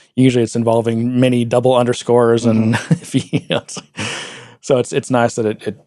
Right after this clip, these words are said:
Speaker 1: detects those and then, you know, super, like, one key to, to just complete it for you. Um, but also I've been using, like, the, some of the refactoring, mainly the rename, but the, you know, actually it works.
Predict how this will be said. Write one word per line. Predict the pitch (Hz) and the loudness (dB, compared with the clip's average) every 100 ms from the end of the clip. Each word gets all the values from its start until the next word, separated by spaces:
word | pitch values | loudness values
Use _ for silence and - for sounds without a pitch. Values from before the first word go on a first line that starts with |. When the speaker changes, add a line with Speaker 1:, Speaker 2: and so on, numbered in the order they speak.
| _ | _
Speaker 1:
detects | 139 - 170 170 | -6 -2 -2 2
those | 151 | 2
and | 139 131 | 2 0
then, | 120 117 113 - - | -2 -4 -8 -20 -14
you | - | -12
know, | |
super, | - 143 120 | -2 -2 0
like, | 151 107 | -2 0
one | 127 120 | 0 0
key | 110 123 110 | 0 -2 0
to, | 104 104 - - | 0 -2 -6 -10
to | - 110 110 | -6 -6 -6
just | - 107 - | -10 -10 -6
complete | 120 113 | -2 -2
it | 104 | -2
for | - 113 | -4 -4
you. | 113 107 _ _ _ _ _ - | -4 -8 _ _ _ _ _ -6
Um, | 113 113 113 | -2 -2 0
but | 147 | -2
also | 190 170 | 0 0
I've | |
been | 143 143 | 0 0
using, | 139 131 | 0 0
like, | 123 - | -2 0
the, | 110 107 104 - | 0 0 -4 -4
some | 131 | -2
of | |
the | 113 | 0
refactoring, | 120 123 123 131 | 0 0 -2 0
mainly | 131 190 180 | 2 2 2
the | 127 | 2
rename, | 117 123 107 101 98 | 0 -2 -2 -6 -6
but | 113 110 | -6 -4
the, | 104 | -6
you | 113 | -6
know, | 107 107 - | -8 -10 -14
actually | 107 - 117 110 | -12 -6 -6 -4
it | 131 | -2
works. | 160 185 - | -2 -4 -8